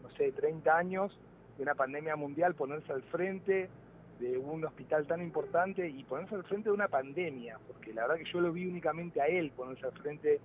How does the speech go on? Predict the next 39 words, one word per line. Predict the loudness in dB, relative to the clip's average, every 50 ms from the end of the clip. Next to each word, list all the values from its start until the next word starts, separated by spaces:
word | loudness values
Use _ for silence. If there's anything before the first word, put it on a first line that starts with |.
| -4 -20 -20 -20 -18 -14 -8
en | -6
una | -4 -4
situación | -6 -6 -8 -8 -8 -6 -6 0
tan | 2 2 4
compleja | 4 2 2 2 0 2 4 4 6
y | 6 6
haber | 6 6 4 4
salido | 2 0 0 2 0 4 4 6 6 4 2 -2 -10 -20 -20 -12 0
dentro | 2 4 4 4 2 0 -2
del | -2 -2 -4
desastre | -6 -10 -6 -2 0 0 0 0 -4 -8 -6 -6 -6 -4
y | -4 -6
el | -6 -4
caos | 0 2 2 4 2
que | 0 -4
fue | -4 -2 -2
la | -2 0
pandemia, | -2 -2 -4 -2 -4 -4 -4 -2 -2 -2 -4 -4 -8 -16 -20 -20 -20 -20 -8 -2
haber | 0 0 0 2 0
salido | -2 0 0 0 0 0
Santa | 0 -2 -2 -2 -4 -4 -4
Fe | -4 -4 -4 -2 -2 -4 -8 -10
sin | -8 -6
que | -6 -4
colapse, | -2 0 2 6 6 6 6 6 2 -2 -8 -8
atendiendo | -8 -8 -8 -8 -8 -8 -6 -4
a | -4
la | -4 -4
gente. | -6 -10 -8 -6 -6 -4 -2
Yo | -2 -2
mismo | -2 -4 -6 -6 -6 -8 -8
fui | -8 -8 -10
internado | -6 -2 0 0 4 6 6 6 4 2
en | 0
el | -2 -4
Hospital | -4 -2 2 2 2 4
Cuyen | 4 0 -2 -2 -2 -6 -6
porque | -6 -8 -6 -6
tuve | -2 2 2 2 2 0